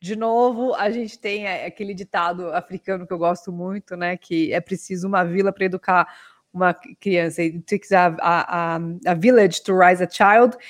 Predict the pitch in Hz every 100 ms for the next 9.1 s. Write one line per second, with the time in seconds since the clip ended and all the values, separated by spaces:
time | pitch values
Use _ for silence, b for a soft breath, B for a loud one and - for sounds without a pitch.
0 | B B - 262 247 233 247 214 214 226
1 | 233 208 277 233 233 - 247 - 269 311
2 | 254 262 220 220 208 190 185 180 156 165
3 | 180 180 214 269 240 226 202 220 202 196
4 | 190 190 175 208 269 220 196 208 208 208
5 | 202 196 196 190 185 185 185 - 180 202
6 | 214 202 208 214 208 247 311 277 214 185
7 | 175 185 190 185 202 220 214 190 190 196
8 | 185 - 196 190 - - 202 185 160 -